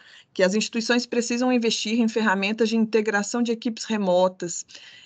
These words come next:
né? E até pra essa sensação do pertencimento, né? Quanto mais ausente, quanto mais longe, nem ausente é longe, talvez essa sensação fique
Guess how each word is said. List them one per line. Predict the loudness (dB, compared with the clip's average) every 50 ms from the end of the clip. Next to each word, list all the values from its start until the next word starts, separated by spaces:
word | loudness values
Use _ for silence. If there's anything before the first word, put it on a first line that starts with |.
| _ -4
né? | 0 2 4 4 4 4
E | 4 2
até | 2 4 4 4 4 4
pra | 4 2 -2
essa | -4 -4 -4 -6
sensação | -6 -6 -4 -4 -4 -4 -4 -6 -6 -6 -6 -4 -4 -4 -4 -6 -6 -6 -8 -10 -12 -14 -16 -18 -20 -20 _ _ _ _ _ _ _
do | -8 -4
pertencimento, | -2 -2 -4 -2 0 -2 -2 0 0 0 0 2 2 2 2 0 -2 -4 -6
né? | -4 -2 -2 0 0 0 -2
Quanto | -2 -2 -2 -2 0 0
mais | 0 2 2 2 2 2 2
ausente, | 2 0 0 0 0 0 0 0 0 0 -2 -2 -4
quanto | -4 -4 -4 -4 -2
mais | 0 0 0 0 0
longe, | 0 0 0 0 -2 -4
nem | -2 -2 0
ausente | 2 2 2 0 0 -2 -2 -2 -4 -4
é | -4
longe, | -2 0 0 0 0 0 0 0 -2 -2 -2
talvez | -2 0 0 0 -2 -2
essa | -4 -6 -6
sensação | -6 -6 -4 -2 -2 -4 -2 -2 -4 -4
fique | -4 -4 -4 -6 -6 -4 -4 -4 -4 -4